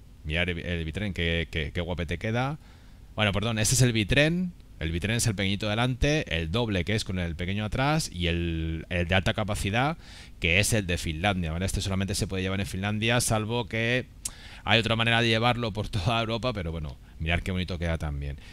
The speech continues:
Y evidentemente, me imagino que también el pequeñín, fijaros el pequeñín, qué, <laughs> qué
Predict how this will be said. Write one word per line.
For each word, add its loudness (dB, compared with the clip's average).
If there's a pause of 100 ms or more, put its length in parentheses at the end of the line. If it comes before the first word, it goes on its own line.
(120)
Y 0
evidentemente, 2
me -2
imagino -2
que -2
también 0
el 0
pequeñín, 2
fijaros -2
el 0
pequeñín, -2
qué, 0
<laughs> -10
qué 4